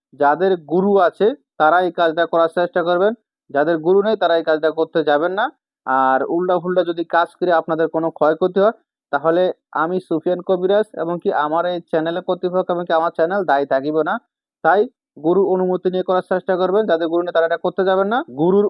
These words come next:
অনুমতি ছাড়া এই পরীটা হাজির করতে যাবেন না। গুরু অনুমতি ছাড়া হাজির করে যদি কোনো ব্যাঘাত ঘটে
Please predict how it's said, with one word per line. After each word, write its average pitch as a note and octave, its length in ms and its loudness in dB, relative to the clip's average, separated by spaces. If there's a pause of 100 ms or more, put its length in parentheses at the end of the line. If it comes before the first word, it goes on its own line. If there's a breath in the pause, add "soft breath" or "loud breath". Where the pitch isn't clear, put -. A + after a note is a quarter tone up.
অনুমতি F3+ 500 -2
ছাড়া F3+ 320 2 (560)
এই F3 180 2
পরীটা F3 460 0 (160)
হাজির C#3+ 300 -2
করতে F3+ 260 -2
যাবেন D#3+ 320 2
না। G3+ 120 -2 (400)
গুরু D#3 280 0
অনুমতি F#3 380 0
ছাড়া E3 300 0 (420)
হাজির D3 280 -2
করে F#3 240 0
যদি F3+ 240 -2
কোনো E3+ 260 -2 (400)
ব্যাঘাত D3 420 0
ঘটে D#3+ 360 0